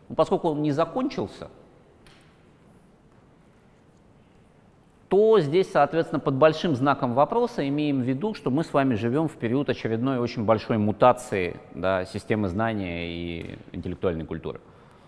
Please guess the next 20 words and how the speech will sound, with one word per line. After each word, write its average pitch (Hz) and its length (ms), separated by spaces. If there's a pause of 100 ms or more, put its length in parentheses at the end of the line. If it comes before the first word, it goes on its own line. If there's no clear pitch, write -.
(580)
Че 131 140
получится, 170 460
пока 143 240
до 131 80
конца 120 300
непонятно. 110 540 (1500)
Поэтому 107 280
давайте 156 300
пометим 151 480
этот 120 260
период 143 380 (720)
модным 120 500
словом 110 400
«технонаука», 117 1040 (680)
да, - 80 (1400)
чтобы 107 280
просто 139 300
как-то 139 320
зафиксировать 120 680
специфику. - 680